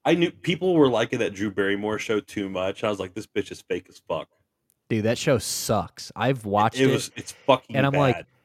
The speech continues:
Speaker 2: "Why?" I'm like, "Do you not remember?" Again, do you remember? Let's all remember who Drew Barrymore is, okay? Like,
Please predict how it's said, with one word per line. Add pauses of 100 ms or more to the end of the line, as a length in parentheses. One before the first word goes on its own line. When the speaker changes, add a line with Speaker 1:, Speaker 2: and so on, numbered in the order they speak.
(200)
Speaker 2:
"Why?" (800)
I'm
like,
"Do
you
not
remember?"
Again, (300)
do
you
remember? (200)
Let's
all
remember
who
Drew
Barrymore
is,
okay?
Like,